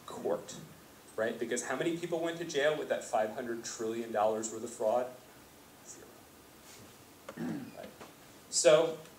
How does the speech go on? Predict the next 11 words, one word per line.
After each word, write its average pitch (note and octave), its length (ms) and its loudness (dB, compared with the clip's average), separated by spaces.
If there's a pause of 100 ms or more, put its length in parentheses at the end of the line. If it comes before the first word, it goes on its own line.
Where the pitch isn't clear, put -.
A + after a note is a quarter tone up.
(240)
we've G3 200 0
got A3 160 10
this F#3+ 180 4
idea D3 480 4 (760)
that A#2+ 200 -2 (440)
honesty D#3 400 0
is B2+ 100 2
subversive, - 640 -4 (600)
right? A#2 200 -4 (840)
Richard D3 320 -4
Nixon E3 440 -2